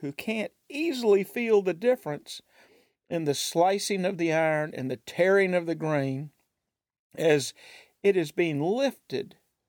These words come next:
by the iron. It is subtle and in an instant can ruin a project. I want all woodworkers to become proficient in using the spoke shave and enjoy the beauty of its use.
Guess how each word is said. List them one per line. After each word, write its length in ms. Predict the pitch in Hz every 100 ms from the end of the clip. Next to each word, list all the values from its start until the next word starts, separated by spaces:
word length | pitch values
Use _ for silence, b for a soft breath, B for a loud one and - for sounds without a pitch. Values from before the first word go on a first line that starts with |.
| _
by 180 | 156 143
the 180 | 160 -
iron. 360 | 180 165 107 - _ _ B B B -
It 120 | 226
is 280 | 233 190 - -
subtle 680 | - - - 185 208 285 254 _ _
and 280 | - 160 170
in 100 | 170
an 220 | 165 151 -
instant 500 | 240 254 - 160 -
can 300 | - 139 143
ruin 280 | 226 277 190
a 80 | 190
project. 540 | - 247 226 151 - _ _ _ _ _ _ _ _ _
I 120 | -
want 160 | 214 196
all 260 | 208 269 226
woodworkers 680 | 160 131 131 107 - - _
to 100 | 123
become 340 | - 151 135
proficient 720 | - 131 - 277 254 - - _ -
in 160 | 165
using 460 | 180 277 247 170 147
the 80 | 123
spoke 400 | - 139 135 -
shave 360 | 120 117 147 - B B B B
and 220 | 240 262
enjoy 640 | 247 214 190 247 294 285 220
the 100 | 170
beauty 460 | - 156 185 202
of 140 | 190 170
its 240 | 156 -
use. 480 | 208 170 - -